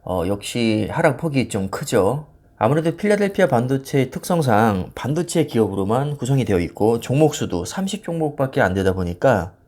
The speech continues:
상대적으로 나스닥이나 에스앤피 오백에 비해서 좀 변동성이 클 수밖에 없습니다.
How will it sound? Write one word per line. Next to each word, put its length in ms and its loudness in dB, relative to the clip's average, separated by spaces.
상대적으로 960 0
나스닥이나 560 2
에스앤피 480 -2
오백에 320 -4
비해서 540 -2
좀 200 -10
변동성이 600 0
클 160 -6
수밖에 320 0
없습니다. 600 -2